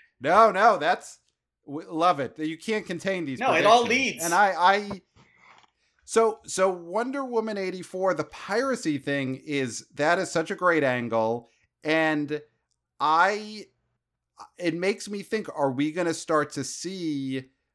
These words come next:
Speaker 1: movie-related, you know, mass raids all over the country on people's houses?
Speaker 2: <laughs>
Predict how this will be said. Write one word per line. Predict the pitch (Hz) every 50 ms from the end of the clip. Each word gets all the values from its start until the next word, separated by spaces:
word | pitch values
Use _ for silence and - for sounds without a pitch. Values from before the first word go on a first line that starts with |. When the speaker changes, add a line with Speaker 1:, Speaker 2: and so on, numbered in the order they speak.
| _ _
Speaker 1:
movie-related, | 107 117 127 131 147 160 175 170 156 180 175 170 160 147 147 147 147 139 139 135 139 139 147 143 143 135 135 131 123 117 123 117 - _ _ _ _ _ _ _ _
you | - 131 135
know, | 131 127 120 117 113 113 110 -
mass | - 123 123 131 135 147 147 156 - -
raids | 123 113 113 123 143 170 185 170 139 120 110 107 95 87 -
all | 127 - 143 139 139 135
over | 135 123 104 113
the | 104
country | - - - 175 196 165 - - 87 82 78 - 87 87 _ _ _ _
on | - 117 123 120
people's | - 143 139 - - 107 -
houses? | - 156 160 180 170 147 - - - - - - - -
Speaker 2:
<laughs> | _